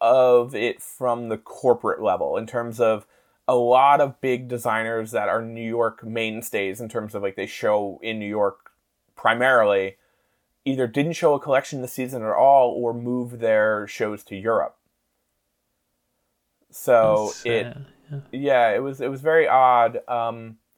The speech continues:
Speaker 1: but, I mean, that hopefully will leave the space open for maybe other designers to kinda swoop in and,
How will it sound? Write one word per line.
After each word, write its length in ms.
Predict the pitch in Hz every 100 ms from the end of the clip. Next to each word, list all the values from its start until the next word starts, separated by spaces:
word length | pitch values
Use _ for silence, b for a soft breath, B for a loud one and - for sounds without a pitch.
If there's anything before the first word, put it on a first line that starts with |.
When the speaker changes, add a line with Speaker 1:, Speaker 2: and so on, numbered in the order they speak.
| _ _ _ _ _ _ _ _
Speaker 1:
but, 240 | 160 160 -
I 60 | 160
mean, 240 | 156 151
that 200 | 151 165
hopefully 460 | - 160 139 151 139
will 280 | 135 131 127
leave 580 | 139 143 143 127 - - 127
the 100 | 127
space 400 | - 131 123 -
open 300 | 123 123 123
for 360 | - 123 120 117
maybe 260 | 117 110 110
other 220 | 120 123
designers 580 | 120 120 117 120 120 -
to 100 | -
kinda 680 | 120 117 117 113 110 110 -
swoop 400 | - - 135 127
in 280 | 135 147 139
and, 240 | 113 110